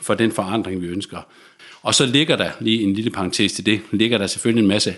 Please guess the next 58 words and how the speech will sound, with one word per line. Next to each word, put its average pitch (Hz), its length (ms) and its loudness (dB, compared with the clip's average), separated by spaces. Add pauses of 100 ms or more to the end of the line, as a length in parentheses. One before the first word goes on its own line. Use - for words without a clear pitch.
adfærdsvidenskab 101 800 -2
nedenunder 98 360 -2
det. 120 260 0 (260)
Det 117 60 2
er 110 40 0
jo 107 120 0
Daniel 95 180 -2
Kahnemans 113 540 2
idé 110 240 4
om 95 80 0
system 98 420 0
et 110 140 0
og 107 80 0
to, 127 240 2
og 98 60 -2
hvordan 98 180 0
man 101 120 0
kan 104 120 -2
bringe, 92 320 -2 (340)
øh, 95 140 0
de 98 60 0
forskellige, 104 560 2 (240)
øh, 98 160 2
former 110 380 2 (160)
for 107 80 2
viden 110 280 2
i 110 40 2
spil. 127 300 2
Altså 107 200 -4
både 113 200 2
en 110 100 0
viden, 117 200 4
som 90 280 0
er, 82 180 -2 (420)
øh, 87 160 0
tavs 127 420 0
og 90 180 -2 (100)
indlejret 110 380 2
i 87 100 0
vanerne, 113 520 2
øh, 98 100 -4
system 95 440 2
et, 131 180 2
som 98 160 0
er 87 120 -4
emotionelt 131 500 2
drevet, 120 200 2
og 110 100 2
så 110 120 2
en, 101 180 0
en 95 80 -4
system 98 420 -2
to-tænkning, 101 600 -2
som 87 160 -4
er, 85 140 -2
som 95 160 -2
er 87 60 0
rationel. 82 480 -6